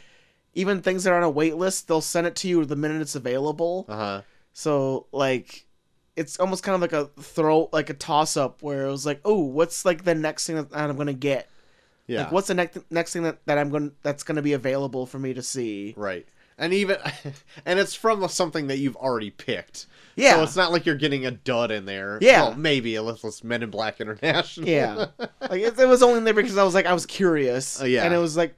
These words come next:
Speaker 1: way far down my list. I'm like, "God damn, I'll guess I'll watch it."
Speaker 2: Man. Maybe that does sound fun, like a nice kind of roulette. You
Speaker 1: Mm-hmm.
Speaker 2: just get to have it cho-,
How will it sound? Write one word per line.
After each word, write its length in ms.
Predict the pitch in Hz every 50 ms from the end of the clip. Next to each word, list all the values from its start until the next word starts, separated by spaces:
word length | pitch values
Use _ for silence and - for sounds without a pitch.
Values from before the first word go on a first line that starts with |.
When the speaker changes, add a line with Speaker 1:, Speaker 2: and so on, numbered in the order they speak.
| _ _
Speaker 1:
way 400 | 190 175 156 160 185 185 180 170
far 380 | 170 - 185 170 165 160 160 156
down 180 | 165 165 160
my 120 | 160 151 143
list. 260 | 147 147 143 139 143
I'm 60 | 135
like, 120 | 127 -
"God 300 | - 151 160 170 151 143
damn, 240 | 135 123 117 117 113
I'll 180 | 135 147 151 147
guess 240 | - 143 123 - -
I'll 140 | 117 117
watch 340 | 110 107 104 107 110 - -
it." 200 | 113 110 113 - - _ _ _ _ _ _ _ _ _ _ _ _ _ _ _ _ _ - _ _ _ _ _ _ _ _ _ _ -
Speaker 2:
Man. 320 | 98 95 90 82 78 78 _ _ _ _ _ _ _ _ _ _ _ _ _ _ _ _
Maybe 180 | 160 175 202 214
that 180 | 202 175 139
does 200 | 117 117 117 113
sound 240 | - - 95 95 95
fun, 220 | - - 95 85 85
like 140 | 98 -
a 40 | - 92
nice 300 | 92 98 104 101 - 101 -
kind 160 | - 117 101
of 140 | 92 82 80
roulette. 500 | 87 98 101 92 92 92 92 98 - - _ _ _ _ _
You 120 | 107 107 101
Speaker 1:
Mm-hmm. 340 | 147 151 160 180 196 220 254 254 _ _ _ _ _ _
Speaker 2:
just 180 | 117 113 - -
get 140 | 127 107 107
to 140 | 117 107
have 200 | 107 117 113 110
it 100 | 110 98
cho-, 380 | - - - 123 107 107 107